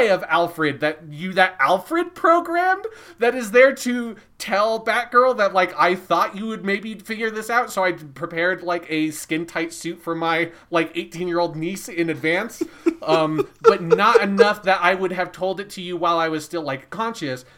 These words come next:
Speaker 1: but waited for you to discover it on your own, but I had spent the time to make the A I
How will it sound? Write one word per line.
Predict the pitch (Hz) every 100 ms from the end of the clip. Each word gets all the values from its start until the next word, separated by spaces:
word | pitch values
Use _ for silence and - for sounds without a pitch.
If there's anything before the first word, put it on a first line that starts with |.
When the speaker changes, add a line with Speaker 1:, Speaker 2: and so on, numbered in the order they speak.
| -
Speaker 1:
but | 156
waited | 151 165 165 147 139
for | 160
you | 156
to | 139
discover | 143 143 151 143
it | 147
on | 147
your | 131 139
own, | 151 147 127 113
but | 135
I | 123 131
had | 135
spent | - 139
the | 135
time | 135 123
to |
make | 120 131 131
the | 139
A | 127 113
I | 117 104 92